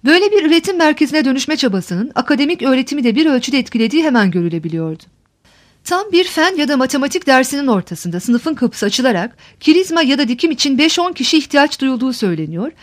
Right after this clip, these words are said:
öğrencilerin bir kesimine ders bıraktırılıp işbaşı yaptırılıyordu. İş eğitiminin doğal gereği olan uygulama, kümes ve ahırların yanı başında meyve, sebze bahçeleri, değirmeni ve fırında övünülerek gezdiriliyordu.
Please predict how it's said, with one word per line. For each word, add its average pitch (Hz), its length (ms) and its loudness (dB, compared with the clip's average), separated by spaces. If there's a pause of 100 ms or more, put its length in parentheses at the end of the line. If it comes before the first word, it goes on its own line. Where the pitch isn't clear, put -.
(120)
öğrencilerin 294 600 2
bir 359 140 2
kesimine 247 400 0
ders 269 280 4
bıraktırılıp 302 540 0
işbaşı - 380 -2
yaptırılıyordu. 160 760 -8 (840)
İş 330 180 2
eğitiminin 359 480 2
doğal 302 300 4
gereği 277 240 4
olan 277 240 0
uygulama, 202 440 0
kümes 320 400 -2
ve - 40 2
ahırların 233 400 4
yanı 240 220 2
başında 247 360 2
meyve, 196 440 0
sebze 226 420 2
bahçeleri, 175 640 -4
değirmeni 240 460 4
ve 254 100 2
fırında 269 360 -2
övünülerek 226 500 0
gezdiriliyordu. 160 800 -8